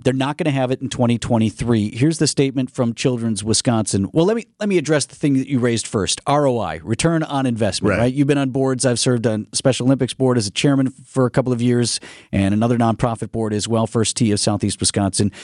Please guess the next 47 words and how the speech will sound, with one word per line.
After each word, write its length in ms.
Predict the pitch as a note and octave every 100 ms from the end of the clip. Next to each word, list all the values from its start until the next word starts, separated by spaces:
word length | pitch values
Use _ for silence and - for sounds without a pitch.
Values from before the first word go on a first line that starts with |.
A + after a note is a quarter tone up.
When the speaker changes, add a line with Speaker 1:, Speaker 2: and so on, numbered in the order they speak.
| - - -
Speaker 1:
Putting 340 | - A#3+ B3
on 160 | G#3 E3+
events 500 | D3 A2 B2 G2 -
is 440 | - B2 A#2 A2 - - _ _ _ _ _ _ -
costly 600 | - B2 G2 - E2 - F2+
Speaker 2:
Mm-hmm. 280 | F2 F2
Speaker 1:
in 140 | F#2 G2
terms 320 | B2 A2 F#2+
of 360 | F#2+ F#2 F#2 F2+
the 280 | G2 F#2 F2+
people 300 | F#3+ F#3 F3+
power, 460 | E3 D#3 D3+ D#3 - _
in 140 | - G2
terms 380 | C#3 B2+ A2+
of, 320 | A#2 A2 A2 A#2+
you 80 |
know, 80 | A2
investments 500 | F#2+ G#2+ D3 - C#3
that 160 | C#3+ B2
you 80 | C3
have 120 | B2
to 80 | B2
make, 280 | A#2+ A#2+
the 80 | -
hard 180 | F#2+ B2
structures 440 | - C3 - B2
you 60 | A#2
have 100 | A#2
to 80 | G#2+
bring 220 | A#2+ A#2
in, 140 | A#2 A2+
all 280 | C3 C3+
of 60 | A2+
that 180 | F2 D#2+
stuff. 260 | - D#2
So 260 | - - C3 - -
you 80 | D3+
always 240 | G3 A3
have 160 | F#3+ E3+
to 80 | E3
look 240 | C3 B2+
at 200 | B2+ A2+
your 120 | A#2+
return 380 | A2 A2 - B2
on 140 | A2 G2+
investment. 520 | F#2 F#2+ - F#2+ - - - - _ _
Is, 220 | - C3+